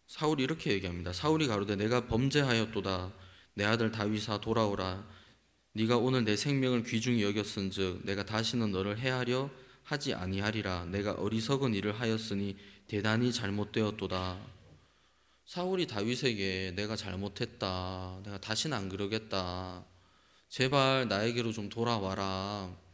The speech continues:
그렇게까지 사-, 사울이 이야기를 하고 있습니다. 근데 이십칠 장 일 절에 가면 다윗은 이런 마음을 가져요. 이십칠 장 일 절에 다윗이 그 마음에 생각하기를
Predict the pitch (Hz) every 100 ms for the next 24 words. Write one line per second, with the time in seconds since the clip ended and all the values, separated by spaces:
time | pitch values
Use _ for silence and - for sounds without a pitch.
0 | - _ _ - - - 196 214 - 139
1 | 123 127 107 95 - - - 151 - 160
2 | 160 143 98 107 113 107 107 151 175 98
3 | - 90 85 87 - - - - - _
4 | - - - _ _ _ - - - -
5 | - 208 208 180 107 - - - - 151
6 | 170 175 - 190 196 180 190 196 214 196
7 | 147 127 117 - 104 127 123 131 117 98
8 | 85 - - - _ _ 156 208 202 190
9 | - - - - 113 104 127 120 110 95
10 | 98 92 90 101 120 123 - 123 110 104
11 | 104 98 104 123 127 127 135 123 104 107
12 | 107 147 139 131 110 101 117 139